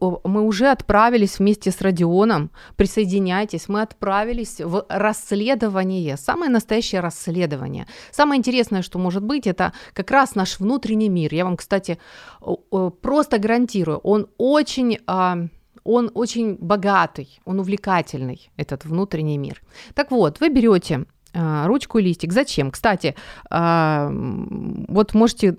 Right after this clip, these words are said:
написать «буду благодарна». Самое нелепое убеждение, фраза, которую, а, которую вы слышали в своей жизни. Можете прямо её написать, да? А, а, так, хорошо. Первое, что мы делаем, повторяю,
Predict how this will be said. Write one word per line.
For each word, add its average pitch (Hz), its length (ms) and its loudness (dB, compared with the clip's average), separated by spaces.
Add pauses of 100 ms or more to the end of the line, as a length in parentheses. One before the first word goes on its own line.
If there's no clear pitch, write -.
написать 185 580 0
«буду 180 480 0
благодарна». 175 640 2
Самое 294 380 4
нелепое 233 520 6
убеждение, 185 760 2
фраза, 202 380 2
которую, 165 580 -2 (420)
а, 151 360 -2
которую 185 440 0
вы 170 100 -2
слышали 135 560 -6 (840)
в - 80 -18
своей 156 220 2
жизни. 143 420 -6 (100)
Можете 165 280 -6
прямо 156 260 -2
её 156 100 -4
написать, 156 680 -8
да? 170 220 -6 (500)
А, 147 340 -8 (560)
а, 160 280 -10
так, 147 280 -10 (380)
хорошо. 240 340 0 (720)
Первое, 220 300 2
что 190 160 -4
мы 202 140 0
делаем, 294 360 2
повторяю, 202 680 2